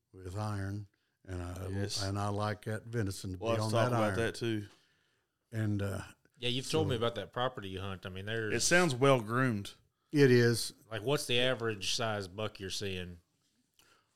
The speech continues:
Speaker 1: Oh, I don't know. On a, I mean, I see a lot of smaller bucks.
Speaker 3: Yeah.
Speaker 1: But, um, it's, it's pretty common to see a one thirty
Speaker 3: Yeah.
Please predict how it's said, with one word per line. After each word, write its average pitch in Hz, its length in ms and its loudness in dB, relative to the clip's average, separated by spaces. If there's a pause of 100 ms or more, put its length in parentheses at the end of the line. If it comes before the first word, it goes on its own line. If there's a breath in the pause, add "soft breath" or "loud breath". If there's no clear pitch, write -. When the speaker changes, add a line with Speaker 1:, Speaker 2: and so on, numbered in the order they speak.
(220 soft breath)
Speaker 1:
Oh, 123 420 4
I 120 180 6
don't 123 280 2
know. 117 320 6
On 107 280 2
a, 123 260 6
I 127 40 2
mean, 120 240 2
I 127 120 4
see 165 240 4
a 127 60 8
lot 113 260 4
of 98 60 -2
smaller 110 460 -2
bucks. 92 720 -8
Speaker 3:
Yeah. 73 220 -12 (880)
Speaker 1:
But, 110 420 2 (200)
um, 98 440 -2 (960)
it's, 131 440 0 (880)
it's 139 240 0
pretty 135 340 4
common 127 400 4
to 104 80 -4
see 117 200 0
a 104 60 2
one 98 320 -2
thirty 98 500 -4 (300)
Speaker 3:
Yeah. 78 220 -14